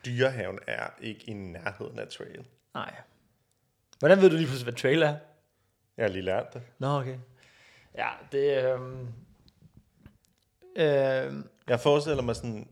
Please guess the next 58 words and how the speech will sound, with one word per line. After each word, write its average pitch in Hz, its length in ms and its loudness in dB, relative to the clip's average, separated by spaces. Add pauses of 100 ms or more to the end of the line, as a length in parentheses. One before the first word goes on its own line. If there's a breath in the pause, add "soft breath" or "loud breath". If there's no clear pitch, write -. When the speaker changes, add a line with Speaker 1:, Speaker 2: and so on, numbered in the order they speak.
(120)
Speaker 1:
jeg 127 60 -2
er 127 40 8
ikke 123 40 6
engang 147 180 4
sikker 131 180 4
på, 120 140 4
kan 120 160 0
man 110 80 4
overhovedet 131 220 4
få 151 60 0
mudder 147 320 0
på 120 100 -2
skoene 135 360 -2
i 120 40 -4
dyrehaven? 113 440 -4 (840)
Speaker 2:
<laughs> - 1080 -10
Nej, 135 120 -8
nok 135 200 -6
ikke, 208 200 -6
ikke 208 180 -8
hvis 190 80 -4
det 165 80 -6
er 135 40 -8
solskin. 156 400 -8
Det 165 220 2
skal - 200 4
man 147 100 4
nok 147 120 0
også 151 160 -2
være. 151 100 -6 (480 loud breath)
Ej, 135 60 -10 (100)
jeg 156 100 6
gætter 175 160 10
på, 160 100 6
at 165 60 6
man 156 140 4
kan 135 120 -4
gå 151 160 8
lidt, 151 200 8
øh, 131 300 8
offroad. 131 460 4 (260)
Speaker 1:
<laughs> 196 100 -2
Offroad? 220 720 4
Speaker 2:
Ja. 151 240 6 (380 loud breath)
Speaker 1:
Sådan, 147 200 -8
øh, 123 240 0
sådan, 127 120 -8
når 127 120 -2
man 127 140 -2
ikke, 139 200 -6
når 131 120 -2
man 123 120 0
ikke 139 120 -4
er 131 60 -4
på 131 80 -8
pisten. - 480 -12 (760)
Speaker 2:
Ja, 185 200 12
ja. 156 140 8